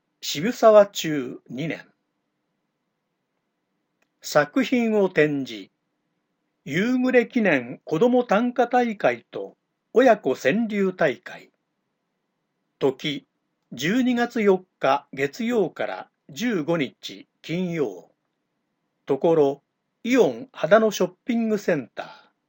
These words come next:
内容、夕暮れ記念子ども短歌大会。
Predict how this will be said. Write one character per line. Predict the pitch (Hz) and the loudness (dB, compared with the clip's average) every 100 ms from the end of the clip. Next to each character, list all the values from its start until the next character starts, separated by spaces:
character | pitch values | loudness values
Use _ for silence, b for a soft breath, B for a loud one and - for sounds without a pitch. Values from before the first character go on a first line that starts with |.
| _ _ _ _ _ _ _ _ _ - | _ _ _ _ _ _ _ _ _ -10
内 | 131 175 196 | -2 0 0
容、 | 180 151 135 110 - _ _ _ _ _ _ _ | 0 0 0 -2 -8 _ _ _ _ _ _ _
夕 | 139 214 247 | -4 0 0
暮 | 247 | 4
れ | 226 | 2
記 | 220 226 | 2 0
念 | 175 120 120 | 0 -2 -8
子 | - 151 | -4 0
ど | |
も | 233 247 | 2 4
短 | 202 220 | 4 2
歌 | 233 214 | 4 4
大 | 208 175 | 6 4
会。 | 131 - 98 - | 2 -10 -12 -16